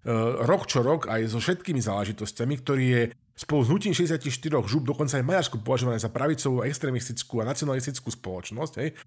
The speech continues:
Akože, a on chodí s, s, s tou, s tou, s tým rúškom, s, s kokardou maďarskou, so znakom, e, U E Č Mozgalom, e, do parlamentu a verejne sa fotí a U E Č Mozgalom, e, dáva proste, že postoj v tom zmysle, že aha, máme prvého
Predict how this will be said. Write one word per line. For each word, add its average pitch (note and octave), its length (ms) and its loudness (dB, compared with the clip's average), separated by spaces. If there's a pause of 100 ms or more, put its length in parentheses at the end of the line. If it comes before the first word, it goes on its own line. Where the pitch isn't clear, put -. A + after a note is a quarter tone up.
(180)
Akože, B2+ 400 -2
a - 240 -4
on A3 240 6 (160)
chodí D3 480 2
s, C#3+ 400 -4
s, A#2 240 -4
s B2+ 320 2
tou, B2+ 240 2
s A#2+ 160 -4
tou, C3 160 -2
s A2 160 -8
tým B2 240 2
rúškom, D3 560 2
s, A2 240 -2
s - 80 -6
kokardou B2+ 400 0
maďarskou, C3 560 0
so G#2+ 80 -2
znakom, C3+ 480 0
e, - 40 -6 (440)
U B2 320 4
E D#3 160 6
Č B2 160 2
Mozgalom, C#3+ 720 4 (240)
e, B2 240 2
do B2 160 0
parlamentu C#3+ 560 2
a C3+ 80 4
verejne D#3 240 4
sa A#2 160 0
fotí D#3+ 400 0
a A2+ 160 -2
U G3+ 160 4
E D#3+ 80 2
Č B2+ 160 2
Mozgalom, D3+ 560 2
e, - 0 - (560)
dáva D#3 240 6
proste, C3 320 0
že B2+ 80 -2
postoj D3+ 320 0
v A#2+ 80 0
tom - 80 0
zmysle, D3 160 0
že B2+ 160 2
aha, D3+ 240 4
máme C3+ 240 2
prvého B2+ 480 2